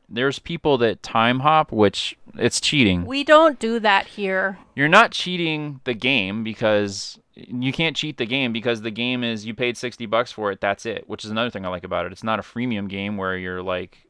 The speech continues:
Speaker 1: uh, to, to advance, you have to, like, pay money, you know, pay a dollar ninety-nine and get seventeen diamonds and you can, like, get, like, more stuff. It's, there's nothing like that in this game. It's all, uh, you know,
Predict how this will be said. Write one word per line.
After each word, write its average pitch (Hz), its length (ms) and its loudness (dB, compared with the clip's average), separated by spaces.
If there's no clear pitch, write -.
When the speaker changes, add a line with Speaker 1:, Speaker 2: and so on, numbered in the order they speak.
Speaker 1:
uh, 85 320 -10
to, 95 280 -8
to 107 120 -4
advance, 98 540 2
you 101 60 0
have 95 120 0
to, 98 80 -4
like, 92 300 -2
pay 110 180 -2
money, 101 540 -2
you 101 100 -4
know, 101 120 0
pay 175 180 2
a 175 60 4
dollar 120 320 6
ninety-nine 156 580 -2
and 98 140 -6
get 107 200 -4
seventeen 147 840 -10
diamonds 110 600 -6
and 104 160 -8
you 113 80 -6
can, 139 320 -10
like, 127 240 -6
get, 98 280 -2
like, 113 260 -4
more 113 320 -2
stuff. - 400 0
It's, - 160 -10
there's 117 280 0
nothing 123 280 0
like 110 200 -2
that 95 140 2
in 95 80 -4
this 95 140 -6
game. 92 380 -4
It's - 240 -4
all, 104 480 6
uh, 85 240 0
you 104 120 0
know, 90 160 0